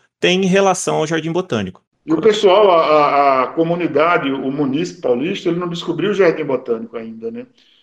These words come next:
Speaker 2: Nós temos em torno de cento e cinquenta a duzentos mil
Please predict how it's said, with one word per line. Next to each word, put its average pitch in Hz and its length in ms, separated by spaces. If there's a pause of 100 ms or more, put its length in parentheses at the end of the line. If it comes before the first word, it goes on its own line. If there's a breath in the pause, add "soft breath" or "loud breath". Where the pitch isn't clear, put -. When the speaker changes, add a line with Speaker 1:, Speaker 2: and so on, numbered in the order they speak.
(180)
Speaker 2:
Nós 156 260
temos 170 420
em 160 100
torno 165 220
de 156 80
cento 170 220
e - 20
cinquenta 170 360
a - 20
duzentos 170 320
mil 147 640